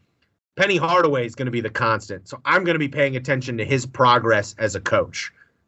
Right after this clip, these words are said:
during this stretch, whether they go three and three,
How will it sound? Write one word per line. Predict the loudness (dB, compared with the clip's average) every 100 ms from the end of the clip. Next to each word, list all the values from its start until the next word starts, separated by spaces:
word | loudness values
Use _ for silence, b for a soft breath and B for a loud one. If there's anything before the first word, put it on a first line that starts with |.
| 0
during | 4 4 2
this | -4 -6
stretch, | -4 -2 -2 -6 -16 b b 0
whether | 2 2
they | 2
go | 2 0
three | 0 2 2
and | 2 0
three, | 2 4 2 -2